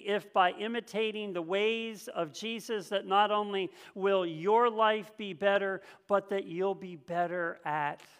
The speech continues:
life. And that smallest step toward Jesus, while you don't have all the answers to all of your questions, it means that you believe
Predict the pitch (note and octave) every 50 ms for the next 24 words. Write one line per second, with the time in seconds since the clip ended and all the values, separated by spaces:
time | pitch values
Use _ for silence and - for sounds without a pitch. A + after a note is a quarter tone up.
0 | _ _ _ _ _ _ - D3 C3+ B2 B2+ B2 B2+ C3+ _ _ _ _ _ _
1 | _ _ _ _ _ _ _ _ _ _ _ _ _ _ _ _ _ _ _ _
2 | _ _ _ _ _ _ _ _ _ _ - - D3 D#3+ D#3+ D3+ - - - -
3 | E3+ F3 F#3 F#3+ G#3 G3+ F#3+ - - - - F#3+ F3+ - - - F3 D#3+ D3+ D#3
4 | D#3 C#3+ C3 - D#3+ D#3 D#3+ D#3+ D#3 - C#3 A#2 - - - - - - - -
5 | - - - F#3+ D#3 E3+ F3+ F#3 F3+ E3+ E3+ D3+ C#3 E3+ E3+ F3+ F#3+ G3 G3+ G#3
6 | E3+ F3+ F3 E3+ F3+ F3 F#3 E3+ D3+ C#3+ C#3+ C3 - - E3+ C3 - - - -
7 | - _ _ _ _ _ _ _ _ _ _ _ _ _ _ _ _ _ _ _
8 | _ _ _ _ - G#3+ - - E3+ D3+ E3+ F3 F#3 F#3+ G3 F#3+ G3 F3+ D#3+ E3+
9 | E3+ E3 - - D#3 C#3 C3 - - - - G#3+ E3 D3 _ _ _ _ _ _
10 | _ _ _ _ _ _ _ _ _ _ _ _ _ _ - G3 G3 F#3 G3 G#3+
11 | A3 G#3 D#3+ F#3 E3+ - - G#3 G3 D#3+ F3 E3+ D3+ D3+ D#3+ F#3 G3+ G#3+ A3 A3
12 | A3 A3+ G#3+ E3 -